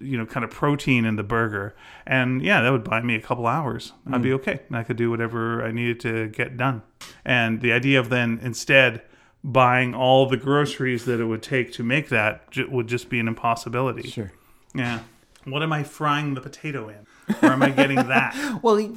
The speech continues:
Speaker 2: I mean, if you're cooking at home, you have, you have to, like, change your, what you're making, of course. You
Speaker 1: Yeah,
Speaker 2: can't be
Speaker 1: and you
Speaker 2: thinking in
Speaker 1: have to
Speaker 2: terms of,
Speaker 1: know
Speaker 2: like,
Speaker 1: how to cook.
Speaker 2: can't be thinking, "Oh, I'm just gonna have French fries," you know, but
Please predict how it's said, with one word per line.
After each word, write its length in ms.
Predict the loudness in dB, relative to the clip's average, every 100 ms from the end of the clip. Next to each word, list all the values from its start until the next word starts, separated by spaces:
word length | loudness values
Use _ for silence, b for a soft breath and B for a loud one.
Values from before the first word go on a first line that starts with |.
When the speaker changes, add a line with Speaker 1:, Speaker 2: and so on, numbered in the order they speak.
| -2
Speaker 2:
I 40 |
mean, 200 | 2 4
if 80 | 4
you're 100 | 2
cooking 240 | 2 2 2
at 80 |
home, 260 | 4 4 4
you 60 | 2
have, 180 | 2
you 160 | 2 2
have 100 | 2
to, 100 | 0
like, 180 | -2 -2
change 420 | 0 2 2 0
your, 300 | -2 -2 -4 -8 -12 -14
what 220 | -4 -4
you're 180 | -4 -8 -12 _
making, 460 | 0 2 0 -6 -10
of 140 | -8
course. 180 | -8 -4
You 60 |
Speaker 1:
Yeah, 60 | -4
Speaker 2:
can't 120 | -4
be 60 | -2
Speaker 1:
and 100 | 0
you 60 |
Speaker 2:
thinking 80 | 2
in 40 | 2
Speaker 1:
have 80 | 2
to 80 | 2
Speaker 2:
terms 160 | 2
of, 60 | 2
Speaker 1:
know 100 | 2
Speaker 2:
like, 60 | 2
Speaker 1:
how 120 | -2
to 80 | -4
cook. 440 | -6 -6 -6 -10 -14
Speaker 2:
can't 120 | -6 -4
be 60 |
thinking, 240 | -2 -2 0
"Oh, 60 |
I'm 140 | 0 0
just 120 | -2
gonna 120 | -6
have 60 | -4
French 240 | -4 -4
fries," 500 | -4 -4 -4 -8 -10
you 40 | -12
know, 220 | -12 -12
but 280 | -16 -20